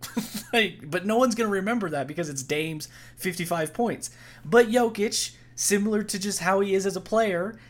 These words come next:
he's just kinda like, "Nah, I just do, do weird things." And then you look at the box score and you're like,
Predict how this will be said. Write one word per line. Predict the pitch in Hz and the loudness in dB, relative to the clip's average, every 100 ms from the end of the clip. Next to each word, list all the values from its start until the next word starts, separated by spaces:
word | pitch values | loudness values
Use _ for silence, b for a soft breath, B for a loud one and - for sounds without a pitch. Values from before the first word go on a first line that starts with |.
| b | b
he's | 202 214 208 | -2 0 0
just | 220 - | -2 -2
kinda | 254 226 220 | -2 0 0
like, | 226 226 220 | 0 0 -6
"Nah, | 180 339 349 254 - - | 0 2 2 0 -12 -8
I | 185 226 | -2 -2
just | 202 214 202 - - - | 0 -2 -4 -6 -20 -6
do, | 151 208 240 233 226 254 | -2 0 0 0 -2 -4
do | 196 226 | -2 0
weird | 240 233 240 233 - | 0 0 0 0 2
things." | 196 185 185 196 196 156 | 2 2 2 0 -2 -2
And | 143 135 131 B B - | -2 -2 -6 B B 0
then | 196 | 4
you | 208 | 4
look | 185 202 | 4 2
at | 202 | 2
the | 127 | 0
box | 143 190 247 | 2 2 2
score | - 147 135 | -2 -2 -2
and | 165 | -2
you're | |
like, | 190 110 98 | -2 -4 -6